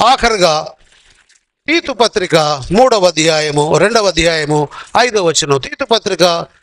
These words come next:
రెండవ అధ్యాయము, ఐదవ వచనం. "మరియు జట్టి అయిన వాడు పోరాడునప్పుడు నియమ ప్రకారము పోరాడకుంటే వాని కిరీటము దొరకదు." ఇక్కడ చెప్తున్నటువంటి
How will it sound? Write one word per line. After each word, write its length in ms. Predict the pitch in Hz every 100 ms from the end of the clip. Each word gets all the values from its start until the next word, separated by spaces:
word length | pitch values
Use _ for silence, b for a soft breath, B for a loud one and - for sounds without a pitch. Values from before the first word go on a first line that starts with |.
| _ 175
రెండవ 340 | 214 208 196
అధ్యాయము, 680 | 180 180 175 170 170 170 165 _ 214
ఐదవ 260 | 254 214
వచనం. 380 | 180 160 151 123 - - _ _ _ _ _ _ _ _ _ _ _ _ _ _ _ -
"మరియు 280 | 247 285 277
జట్టి 440 | - 220 - 285
అయిన 220 | 277 277
వాడు 360 | 262 254 247 226
పోరాడునప్పుడు 1040 | 180 185 226 247 247 240 220 226 226 247 - B B B
నియమ 340 | 180 226 277 277
ప్రకారము 600 | 262 247 233 240 226 226
పోరాడకుంటే 1120 | 160 185 208 233 240 220 220 196 196 165 180 B B
వాని 280 | 196 196 220
కిరీటము 800 | - 202 233 240 220 208 233 254 B B 165
దొరకదు." 720 | 208 214 208 196 208 156 120 - b b b b b b _ _ _ -
ఇక్కడ 260 | 254 269 269 269
చెప్తున్నటువంటి 1000 | 269 311 302 277 269 247 226 190 233